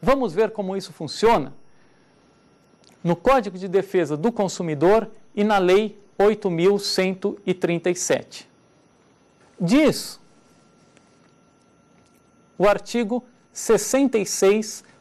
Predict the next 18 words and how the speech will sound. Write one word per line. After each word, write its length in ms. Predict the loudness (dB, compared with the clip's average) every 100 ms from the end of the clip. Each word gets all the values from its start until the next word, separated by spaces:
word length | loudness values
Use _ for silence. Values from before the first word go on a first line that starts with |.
| -6
do 140 | -2 0
Código 480 | 4 4 4 -2
de 120 | -4 -2
Defesa 440 | -2 0 -2 -2
do 120 | -4
Consumidor: 680 | -6 -4 -2 0 2 0 -2 -12 _ _ _ _ _ _ _ _ _ _
"Fazer 640 | -8 0 0 0 2 4 4
afirmação 640 | 0 -2 -2 -4 -4 -6
falsa 560 | -2 2 4 2 -2
ou 60 | -4
enganosa, 680 | 0 2 4 4 2 0 -14 _ _ _ _ _ _
ou 180 | 0 2
omitir 480 | 2 0 -4 0 2
informação 600 | 2 2 2 2 0 0
relevante 680 | 2 2 0 0 0 -2 -6
sobre 280 | -4 0 0
a 60 | 0
natureza 760 | 0 0 2 4 2 0 -12